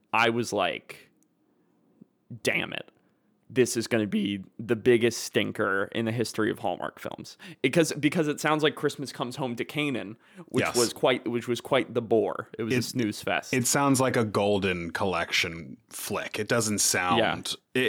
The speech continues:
Speaker 2: it sounds like one that's gonna try and be all like, "Yep, down here on the ranch, this is what we do on Christmas." And,
Speaker 1: <laughs>
Speaker 2: and it doesn't quite do that.
Speaker 1: No. I will say, cri-,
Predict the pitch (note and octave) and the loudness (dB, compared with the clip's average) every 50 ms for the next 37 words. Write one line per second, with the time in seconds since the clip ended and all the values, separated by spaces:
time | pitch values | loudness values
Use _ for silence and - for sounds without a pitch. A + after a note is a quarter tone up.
0 | B2 C3 B2+ B2 - E3 D#3+ E3 D3+ D3+ D3+ - D3 C#3 C3+ A#2+ - C3 A#2 - | 2 2 2 2 2 2 2 4 4 4 4 4 4 4 4 2 2 2 2 2
1 | - C3+ A#2 A2+ A2+ G#2+ G2+ A2 G#2+ G#2+ G#2 G#2 G#2 G#2 G2+ G2 F#2+ F#2 F2+ F2 | 2 0 0 0 0 0 0 0 0 2 2 2 2 2 2 2 2 2 0 0
2 | E2+ - - - - - _ _ _ _ - - - G#2 A#2 A2+ - G#2+ G#2+ A#2 | -2 -6 -10 -20 -20 -20 _ _ _ _ -10 -4 -2 0 0 0 -2 -2 -2 0
3 | A#2+ B2 B2 A#2 A#2+ B2 B2 B2 B2 B2 B2 B2+ A#2+ G#2 F#2 F2+ F#2 G2 A2 A#2+ | 0 2 2 2 2 2 4 4 4 4 4 4 4 2 2 2 0 0 0 0
4 | A2 F#2 E2+ E2 - - G#2+ G#2+ G2+ - F2+ F2+ F2+ F2+ F#2+ F#2 E2 F#2+ F#2 F#2+ | 0 -2 -4 -2 -2 -2 0 0 0 0 -2 -2 -2 -2 -4 -4 -4 -6 -4 0
5 | G#2+ G#2 G#2 G#2+ A2 A2+ A#2+ A#2+ - A#2 G2+ E2+ - - - - - - - - | 0 2 2 2 2 2 2 2 2 0 -2 0 -2 -4 -6 -6 -8 -6 -6 -4
6 | - A#3+ G#3 G3+ G3+ G3 - - - A3+ - - - - _ _ _ _ _ _ | -4 -4 -2 -2 0 0 0 0 -2 -4 -4 -6 -10 -20 _ _ _ _ _ _
7 | _ - A2 A#2 A#2+ A2+ G#2+ - - C#3+ E3 F#3 F#3 F3+ G#3 A3 G#3+ G3+ F3+ - | _ -2 0 0 0 0 -2 0 2 2 4 4 4 4 4 4 2 2 0 -2
8 | - - A#3 A#3+ C4 B3+ A#3+ - - C#3+ C3 A#2+ A2 G#2 G2+ G2 G2 G2 F#2+ F#2+ | 0 2 4 4 4 2 0 -2 0 2 4 4 4 2 0 -2 -4 -4 -4 -2
9 | G2 F#2+ F#2 F2 E2+ F2 F2 F2 G#2 A2+ A#2+ - - - _ - - C#3+ C#3+ D3 | -2 0 0 0 0 0 0 0 -2 -2 -4 -6 -12 -16 _ -6 -4 0 2 4
10 | C#3+ C3 A2+ G#2+ A2 G#2+ - - - - - - - C#3 D#3 D3+ E3+ G#3 A3+ A3 | 6 6 6 4 4 0 -2 -6 -18 -20 -8 -2 2 2 4 4 6 4 4 4
11 | - - E3 C#3+ C#3 B2 B2 A#2+ - - - - - E3+ - | 2 4 4 6 6 6 4 4 2 -2 -4 -2 -2 -2 -2